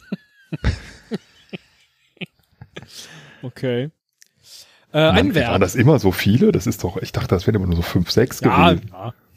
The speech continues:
Speaker 2: <laughs>
Speaker 1: Was machst du da jetzt mit mir? Oder hast du direkt, hast du direkt die nächsten zehn Folgen?
Speaker 2: Ja, <laughs>
Speaker 1: <laughs> Petto, oder?
Speaker 2: das ist die eigentliche Überraschung.
Speaker 1: Ich, genau, und du, du liest die dann nur noch ein und dann
Speaker 2: Ja.
Speaker 1: gut ist.
Speaker 2: Nee, das Verb. Das Verb ist jetzt auch das letzte, dann sind wir durch.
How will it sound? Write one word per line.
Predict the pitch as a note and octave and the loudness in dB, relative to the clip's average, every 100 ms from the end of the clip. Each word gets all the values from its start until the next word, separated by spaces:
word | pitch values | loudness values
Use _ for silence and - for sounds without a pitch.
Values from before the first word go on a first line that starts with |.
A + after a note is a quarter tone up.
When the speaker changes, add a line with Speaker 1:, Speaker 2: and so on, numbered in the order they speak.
| _ - - - D#3+ _ | _ -18 -18 -20 -20 _
Speaker 2:
<laughs> | _ _ _ _ _ _ | _ _ _ _ _ _
Speaker 1:
Was | - G#2 | -14 -10
machst | G#2+ - | -6 -2
du | - | 0
da | E2+ | 2
jetzt | E2 - | 0 -4
mit | - - | -8 -6
mir? | F#2 F2 - | -4 -4 -2
Oder | G2+ F#2+ | 0 0
hast | G#2+ | 0
du | G#2+ | 0
direkt, | - G2 F#2+ - _ _ _ _ | 0 -2 -4 -12 _ _ _ _
hast | - G#2+ | -6 -2
du | G#2 | 0
direkt | G2 G2 | 0 0
die | G#2 | -2
nächsten | G2+ - - | -2 -4 -4
zehn | A2+ G2+ | -2 0
Folgen? | - A#2 - - | 2 2 2 0
Speaker 2:
Ja, | A3+ D#4+ F3 | 4 4 2
<laughs> | |
Speaker 1:
<laughs> | |
Petto, | G3 - - - - - F#3+ | 0 0 0 0 -2 0 0
oder? | C#3+ - | 2 2
Speaker 2:
das | - | 0
ist | F3 | 0
die | |
eigentliche | C#4 C#4 C4 | -2 -2 -4
Überraschung. | A#3 A3 - C#3+ - - F#3+ | -2 -2 -2 -6 -12 -20 -12
Speaker 1:
Ich, | - - - F#3+ | -6 -6 -6 -2
genau, | A#2+ G#2 F#2 | -2 0 -2
und | - - | -2 -6
du, | A2 | -6
du | A2+ | -2
liest | C3 C3+ | 0 0
die | A#2+ | 0
dann | G#2 | 0
nur | G#2 A2 | 0 0
noch | |
ein | C#3 F#3+ F#3 | 2 2 0
und | C3 | -2
dann | B2 B2+ - | -2 -2 -4
Speaker 2:
Ja. | C3+ | 0
Speaker 1:
gut | C#4+ | 0
ist. | A#2+ - - _ _ D#3 _ - _ _ - - _ _ _ _ C3 A2 - - | 0 -4 -18 _ _ -18 _ -20 _ _ -20 -20 _ _ _ _ -8 -8 -10 -6
Speaker 2:
Nee, | D#3+ | 0
das | F#3 D3+ | 2 2
Verb. | D3 D3+ | -2 -2
Das | D#3+ | 0
Verb | C#4+ D#4 | 0 0
ist | |
jetzt | C4+ | -2
auch | B3 | -2
das | A3+ | -2
letzte, | C#4+ - B2 | -2 -4 -8
dann | C#3+ | -8
sind | G#3+ | -6
wir | |
durch. | A3+ - | -6 -8